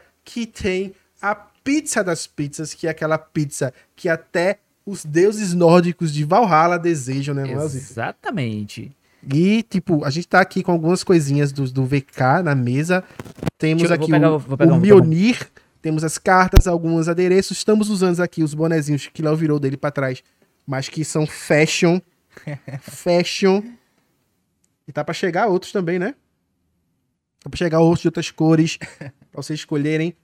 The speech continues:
Speaker 1: Mas hoje, em específico, a gente vai falar sobre as cartinhas.
Speaker 2: Ó, ó, ó,
Speaker 1: Pra você
Speaker 2: ó.
Speaker 1: que gosta de jogar aquele pokerzinho maravilhoso.
Speaker 2: Vamos lá, vamos lá.
Speaker 1: Resta um, resta um. Vinte e um, buraco.
Speaker 2: É, eu, eu sou, eu sou,
Speaker 1: Paciência.
Speaker 2: eu sou uma espécie de cigano. Então, assim, escolha uma carta.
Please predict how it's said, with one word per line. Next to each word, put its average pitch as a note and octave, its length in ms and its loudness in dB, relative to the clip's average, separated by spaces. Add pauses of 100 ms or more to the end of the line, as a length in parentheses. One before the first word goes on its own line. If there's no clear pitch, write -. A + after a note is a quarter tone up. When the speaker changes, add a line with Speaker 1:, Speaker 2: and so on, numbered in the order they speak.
(100)
Speaker 1:
Mas E3 360 0
hoje, F#3 200 4
em - 20 4
específico, F3+ 600 -2
a E3 40 -2
gente D#3+ 80 -4
vai E3+ 80 -2
falar D#3 280 0
sobre D3+ 280 -6
as D3 100 -8
cartinhas. C#3+ 680 -6
Speaker 2:
Ó, C#3+ 200 -2
ó, C#3+ 100 -6
ó, - 60 -8
Speaker 1:
Pra E3 220 -4
você G3+ 120 -2
Speaker 2:
ó. - 20 -10
Speaker 1:
que F#3 40 -8
gosta F#3+ 140 0
de F#3+ 40 0
jogar F3+ 200 4
aquele E3+ 220 0
pokerzinho D3+ 680 0
maravilhoso. C#3+ 920 0 (200)
Speaker 2:
Vamos C3+ 180 -4
lá, B2+ 100 -4
vamos C3 180 -4
lá. A2 60 -6
Speaker 1:
Resta F3 360 0
um, C#3+ 220 -2
resta E3+ 260 -8
um. F3+ 100 -8 (240)
Vinte D3 260 -10
e - 20 -6
um, C#3 160 -6
buraco. D3+ 580 -6
Speaker 2:
É, C#3 240 -2
eu, F#3+ 280 -4 (160)
eu E3 160 -8
sou, D#3+ 560 -4
eu C3+ 140 -8
sou, D3+ 320 -4
Speaker 1:
Paciência. C3+ 440 -4
Speaker 2:
eu C#3+ 80 -6
sou E3 120 -6
uma E3 60 -6
espécie D#3+ 300 -8
de E3 80 -12
cigano. C3+ 420 -8
Então, C#3 220 -8
assim, C3+ 240 -10
escolha D3 360 -10
uma D3+ 120 -6
carta. C3+ 480 -8